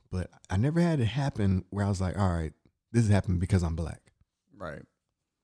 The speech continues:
Speaker 2: Okay. And that, and I mean, that makes sense. That makes sense.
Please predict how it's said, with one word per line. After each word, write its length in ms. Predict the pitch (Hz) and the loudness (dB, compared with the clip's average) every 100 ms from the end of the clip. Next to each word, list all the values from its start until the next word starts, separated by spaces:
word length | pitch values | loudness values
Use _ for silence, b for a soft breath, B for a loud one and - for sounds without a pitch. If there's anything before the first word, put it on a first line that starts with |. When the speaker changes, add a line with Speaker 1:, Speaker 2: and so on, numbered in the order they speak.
| _ | _
Speaker 2:
Okay. 260 | - 87 98 110 - | -12 -8 -8 -10 -12
And 120 | 175 | -8
that, 140 | 220 - | -6 -4
and 100 | 180 | -4
I 40 | |
mean, 140 | 180 151 | -4 -4
that 120 | 127 | -4
makes 240 | 113 95 | -6 -8
sense. 460 | - 101 - - - _ | -10 -12 -12 -18 -20 _
That 120 | 127 | -10
makes 240 | 123 113 107 | -6 -6 -8
sense. 320 | 117 92 - | -10 -10 -14